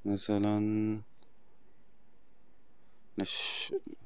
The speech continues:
مثلًا، مثلًا تطبيقك عن شو بيحكي؟ خلفيات مثلًا. آه، بتختار مثلًا هون flowers، عن صور، زهور،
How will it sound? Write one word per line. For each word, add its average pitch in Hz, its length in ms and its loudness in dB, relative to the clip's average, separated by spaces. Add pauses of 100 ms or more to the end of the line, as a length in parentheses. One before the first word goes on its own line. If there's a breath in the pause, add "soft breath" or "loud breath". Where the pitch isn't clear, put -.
مثلًا، 120 460 10
مثلًا 107 440 12 (140)
تطبيقك 117 420 12
عن 104 80 8
شو 113 180 10
بيحكي؟ 95 340 8 (380)
خلفيات 107 640 12
مثلًا. 87 320 2 (600 soft breath)
آه، 104 480 10
بتختار 113 440 10
مثلًا 98 420 8
هون 107 240 10
flowers، 98 720 10
عن 92 180 8
صور، 104 600 12
زهور، 104 640 10